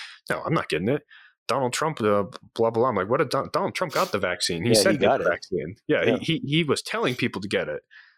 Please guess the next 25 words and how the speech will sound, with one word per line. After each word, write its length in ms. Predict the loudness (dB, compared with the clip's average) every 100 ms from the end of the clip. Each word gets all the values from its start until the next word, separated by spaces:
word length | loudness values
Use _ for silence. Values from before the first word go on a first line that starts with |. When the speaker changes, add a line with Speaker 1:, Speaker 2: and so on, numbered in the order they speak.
| _ -4
Speaker 1:
Like, 120 | 0
what 160 | 2 2
is, 240 | 2 -2 -6 -6
what 240 | 0 2
does 100 | 2
your 100 | 0
political 440 | 0 2 2 2 0
affiliation 640 | 2 2 4 4 2 0
have 180 | -2 -4
to 100 | -4
do? 260 | -2 -2 -2
And, 180 | -6 -16 -18 -10 -10 -10 _
you 80 | -2
know, 120 | 0
I 100 | 0
laugh 320 | 0 -2 -4
at 100 | -4
stuff 300 | -2 -2 -2
like 180 | -6 -4
that, 200 | -4 -4 -4
but 200 | -4 -4 -8 _ _ _ _ -20 -20 _ _ _ _ _ -10
it's, 380 | -6 -2 -2 0
I 60 |
don't 160 | -2 -2
know. 160 | -4